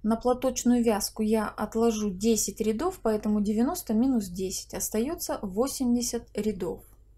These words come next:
У меня рукав не такой уж широкий, я не буду делать расчет, в каких рядах делать буду убавление, а просто в каждом восьмом ряду делать буду убавление в начале ряда и в конце.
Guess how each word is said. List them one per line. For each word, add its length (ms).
У 40
меня 280
рукав 420
не 180
такой 380
уж 100
широкий, 920
я 380
не 220
буду 320
делать 400
расчет, 380
в 60
каких 380
рядах 440
делать 420
буду 220
убавление, 600
а 80
просто 380
в 140
каждом 480
восьмом 480
ряду 400
делать 400
буду 260
убавление 580
в 80
начале 460
ряда 320
и 220
в 100
конце. 580